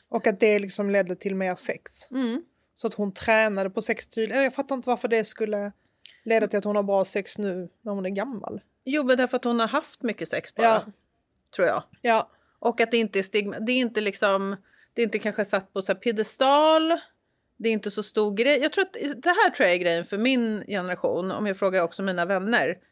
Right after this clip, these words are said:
Speaker 2: Att det är inte så stor, alltså så här, det, sex är en grej, en sak som inte är så, alltså den är, den är viktig men den är inte liksom så helig.
Speaker 1: Ja.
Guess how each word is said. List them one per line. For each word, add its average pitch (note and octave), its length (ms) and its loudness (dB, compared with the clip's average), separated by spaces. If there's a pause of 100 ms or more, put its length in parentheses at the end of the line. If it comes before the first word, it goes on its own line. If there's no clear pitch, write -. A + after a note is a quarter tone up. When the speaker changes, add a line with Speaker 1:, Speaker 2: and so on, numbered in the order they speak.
(340)
Speaker 2:
Att B3 300 -2 (180)
det A3+ 160 -2
är C4+ 40 4
inte B3+ 220 2
så A#3 140 -6
stor, G#3 720 -2
alltså B3 200 -4
så B3 120 0
här, G#3 120 6
det, B3 380 2 (1800)
sex - 380 -2 (340)
är G#3 640 4 (1040)
en A3 220 0
grej, F#3+ 600 4 (440)
en A3+ 200 2
sak G#3 340 2
som G3+ 160 -4
inte A#3 220 0
är G3+ 240 4
så, G3+ 380 -6 (360)
alltså G#3+ 320 2
den A#3+ 200 0
är, A#3 140 0
den A#3+ 280 2
är B3 40 0
viktig A#3 400 -2
men G#3+ 160 0
den A3+ 140 2
är A3+ 40 2
inte A3 220 -2
liksom G3 260 -4
så G#3+ 100 -2
helig. G#3 760 2
Speaker 1:
Ja. A#3 340 6